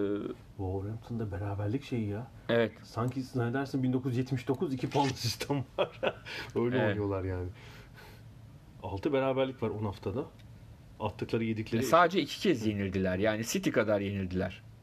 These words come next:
Speaker 2: On iki maçta, öyle düşün. On maçta.
Speaker 1: Ya ondan az yenilen bir tek Liverpool, yani yenilmeyen daha doğrusu Liverpool var işte
Speaker 2: Evet.
Speaker 1: zaten.
Speaker 2: Ya o yüzden de ilginç, e, şu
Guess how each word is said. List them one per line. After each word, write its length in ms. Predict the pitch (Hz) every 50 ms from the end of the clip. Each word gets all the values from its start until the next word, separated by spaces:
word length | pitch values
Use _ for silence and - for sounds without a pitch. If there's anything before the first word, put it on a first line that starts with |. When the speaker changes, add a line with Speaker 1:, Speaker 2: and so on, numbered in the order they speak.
| - - - - - 190
Speaker 2:
On 60 | 107
iki 220 | 98 90 - - 92
maçta, 340 | 85 82 80 - - -
öyle 240 | - - 92 90 85
düşün. 260 | 82 82 - - - - - - - - - - -
On 180 | - 110 107 98
maçta. 400 | 90 87 87 - - - 85 - - - - - - - - - - - - - -
Speaker 1:
Ya 80 | 101 - -
ondan 240 | 131 120 117 120 135
az 140 | 135 123 120
yenilen 200 | 120 120 180 196
bir 60 | 156
tek 140 | 180 - 156
Liverpool, 220 | 139 123 120 120
yani 180 | 120 110 120 120
yenilmeyen 480 | 131 143 151 143 131 120 110 104 101
daha 180 | 104 104 104 104
doğrusu 280 | 104 107 - - 214
Liverpool 380 | 190 160 135 123 107 - 107 92
var 60 | 87 87
işte 140 | - -
Speaker 2:
Evet. 140 | 98 95 90
Speaker 1:
zaten. 240 | 82 85 - - 98 - - - - - - - - - - - - - - - - -
Speaker 2:
Ya 120 | 95 -
o 100 | 90 104
yüzden 400 | 117 123 127 127 151 160 175 180
de 180 | 190 190 185 - - 117
ilginç, 520 | 123 127 127 139 160 180 - - - - - - -
e, 380 | 117 117 117 117 117 117 117 113 117 - - - - - - - - - 113
şu 140 | - -